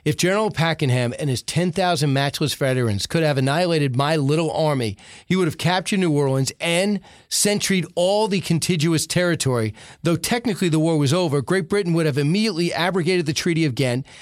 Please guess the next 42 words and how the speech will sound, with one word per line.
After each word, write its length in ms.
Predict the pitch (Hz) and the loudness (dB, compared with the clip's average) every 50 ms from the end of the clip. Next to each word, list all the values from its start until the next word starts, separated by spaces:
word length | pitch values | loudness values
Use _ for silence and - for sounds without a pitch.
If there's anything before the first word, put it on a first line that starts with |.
| - - | -10 -4
and 80 | - 151 | 0 0
would 100 | 170 170 | 2 2
have 80 | 156 156 | 2 2
ignored 380 | 143 135 156 180 202 202 - | 2 2 2 2 0 0 0
Jefferson's 480 | - 180 180 160 165 - - 160 143 - | 0 0 0 0 0 0 0 0 0 0
transaction 720 | - - 160 143 127 120 175 165 165 - - - 156 147 135 | 0 0 0 0 2 2 2 2 0 0 0 0 0 2 2
with 220 | 151 160 156 - | 0 0 -2 -2
Napoleon." 580 | 139 120 - 143 135 127 123 117 101 90 80 - - _ _ _ _ _ _ | -4 -2 -2 -2 -2 0 -2 -4 -4 -6 -10 -12 -18 _ _ _ _ _ _
So 160 | - - 160 | -4 -2 0
that's 280 | 156 170 190 214 - - | 2 2 0 0 0 0
Andrew 260 | 226 226 226 180 214 | 0 0 0 0 0
Jackson. 480 | 196 170 226 226 220 208 - - 139 131 | 0 2 2 2 0 0 -2 -4 -6 -4
He 60 | 127 | -4
says, 240 | - - 156 135 110 | -2 -2 -2 0 0
"That 180 | 170 180 196 | 0 0 0
was 160 | 208 196 143 185 | 0 0 0 -2
at 80 | 190 | -2
stake. 320 | - - - 190 190 180 - | -2 -2 0 0 0 0 0
I 80 | 143 | -2
think 220 | 131 - 196 175 202 | -4 -4 -4 -2 0
I 100 | 170 175 | 0 0
understand 480 | 175 165 156 - - 180 175 165 - | 0 -2 -2 -2 -2 -2 -2 -2 -2
people 260 | - 180 160 147 175 | -2 -4 -2 -2 -2
and 120 | 165 151 151 | 0 0 0
motivation." 680 | 156 156 151 131 147 160 156 151 - 180 170 160 151 - - - - - - | 0 0 0 0 0 0 0 0 0 0 0 -2 -2 -6 -10 -20 -20 -12 -4
He 120 | - 196 | -2 0
believed 360 | 202 165 185 185 180 175 147 151 | 0 0 2 2 0 0 2 2
he 80 | 160 | 2
had 220 | 147 156 165 170 151 | 2 2 2 2 0
to 60 | 156 | 0
win 180 | 147 151 147 | 0 2 2
that 180 | 147 143 139 - | 0 0 0 0
battle. 340 | - 143 135 123 120 110 - | 0 0 0 -2 -2 -4 -4
I 200 | - 160 170 185 | -2 -2 0 -2
thoroughly 480 | 175 - - 202 196 190 175 156 147 131 | -2 -2 -2 0 0 2 2 0 0 -2
believe 240 | 110 131 123 113 110 | -2 -2 -2 -2 -2
he 60 | 117 | -2
had 100 | 113 104 | -4 -4
to 80 | 110 | -4
win 100 | 107 107 | -4 -6
the 80 | 104 101 | -6 -6
battle. 320 | 101 101 98 92 92 98 | -8 -8 -8 -8 -10 -12